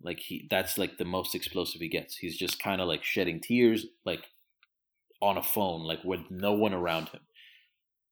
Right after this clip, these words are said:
Like, it's, it's beautiful. And the way the movie ends also is just, just, it, no, it, no other Scorsese film ends that way. It's just sad, just death,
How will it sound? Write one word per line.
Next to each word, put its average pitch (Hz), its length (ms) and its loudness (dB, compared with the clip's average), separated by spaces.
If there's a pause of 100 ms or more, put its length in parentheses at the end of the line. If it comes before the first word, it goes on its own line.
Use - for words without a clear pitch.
Like, 85 320 -2 (180)
it's, 101 240 -2
it's 98 240 -6
beautiful. 101 420 2
And 92 120 0
the 92 120 4
way 113 120 10
the 104 80 2
movie 98 280 4
ends 85 240 -2
also 78 380 -4
is 73 180 -6
just, - 280 -6
just, - 400 -6 (800)
it, - 180 -8
no, 117 380 8
it, 113 200 2
no 117 320 6
other 104 140 6
Scorsese 85 560 0
film 80 280 -6
ends 78 180 -10
that 76 160 -4
way. 76 180 -8 (640)
It's - 160 -4
just - 320 2
sad, 80 460 4 (440)
just - 220 2 (640)
death, 151 400 4